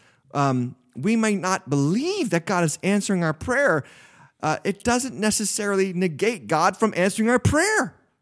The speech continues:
So pray. Like, keep praying. Keep praying. And anyway, verse seventeen, he motioned with his hand to be silent,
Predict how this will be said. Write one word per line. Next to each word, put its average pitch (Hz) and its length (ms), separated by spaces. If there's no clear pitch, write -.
So 311 200
pray. 349 680
Like, - 140
keep 349 400
praying. 330 760
Keep 196 400
praying. 220 500
And 160 140
anyway, 143 340
verse 180 220
seventeen, 165 420
he 139 80
motioned 180 320
with 139 120
his 123 120
hand 151 220
to 120 80
be 98 80
silent, 165 440